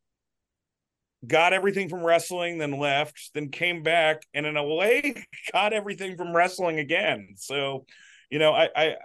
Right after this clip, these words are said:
I, I, I do have respect for her kind of business acumen, acumen, you know, and, and she does have a little bit of that, the warrior, where it's, like, kind of like a, a crazy, you know, flash in the pan, and, and you can bitch about 'em all they want,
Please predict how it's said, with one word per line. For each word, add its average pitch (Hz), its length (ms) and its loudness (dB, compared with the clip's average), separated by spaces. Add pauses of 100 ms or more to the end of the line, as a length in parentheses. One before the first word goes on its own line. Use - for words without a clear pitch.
I, 147 240 -8
I, 147 300 2
I 156 40 2
do 165 260 0
have 160 220 4
respect 147 580 -2
for 123 220 -8
her 123 440 -4 (600)
kind 151 200 2
of 139 380 -2
business 156 400 -2
acumen, 117 720 -2 (160)
acumen, 127 560 -2
you 107 140 -12
know, 117 260 0
and, 117 160 -6
and 123 160 -4
she 139 140 -6
does 151 200 2
have 139 180 2
a 131 40 -2
little 131 220 -2
bit 127 140 -2
of 120 100 0
that, 117 220 0 (580)
the 156 100 4
warrior, 151 720 4
where 123 220 -4
it's, 120 120 -6
like, 123 140 -2
kind 139 180 -2
of 120 80 0
like 127 160 -2
a, 123 160 2 (160)
a 139 100 -4
crazy, 156 840 -2 (380)
you 156 140 0
know, 147 180 0
flash 143 460 2
in 147 100 -4
the 143 80 -4
pan, 139 440 -2
and, 131 160 -2
and 139 180 -6
you 131 80 -6
can 127 180 -4
bitch 135 220 0
about 135 420 0
'em 135 140 -2
all 131 140 2
they 131 120 0
want, 127 340 0